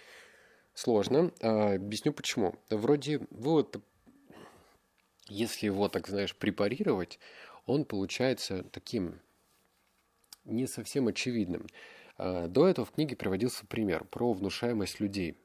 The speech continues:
и гипноз. Например, там взяли десять человек, и из них, очевидно, не все внушаемы гипнозу. Какой-нибудь один человек может быть прямо внушаем хорошо, другие вообще никак.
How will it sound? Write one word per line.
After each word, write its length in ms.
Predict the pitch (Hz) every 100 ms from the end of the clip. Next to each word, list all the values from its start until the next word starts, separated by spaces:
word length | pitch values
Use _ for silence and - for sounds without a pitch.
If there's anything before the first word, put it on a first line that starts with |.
| -
и 100 | 107
гипноз. 600 | 104 - 98 82 - - - _ _ -
Например, 500 | 92 90 107 117 110
там 260 | 90 90 - _ -
взяли 380 | 92 101 110
десять 280 | 92 101 -
человек, 500 | - 110 147 220 220
и 600 | - 120 127 120 107 101
из 100 | 95
них, 200 | 117 170
очевидно, 480 | - - 110 139 113
не 160 | 92 113
все 340 | - - 139
внушаемы 580 | 104 98 - 120 90 87
гипнозу. 600 | 87 98 - 95 87 95 - - - - - _ _
Какой-нибудь 520 | - - 147 127 117
один 200 | 110 131
человек 320 | 120 110 117
может 240 | 101 107 98
быть 180 | 95 87
прямо 300 | 95 87 87
внушаем 480 | 92 95 - 95
хорошо, 400 | 87 92 90 -
другие 300 | 139 95 104
вообще 360 | 98 92 - 104
никак. 440 | 87 - - -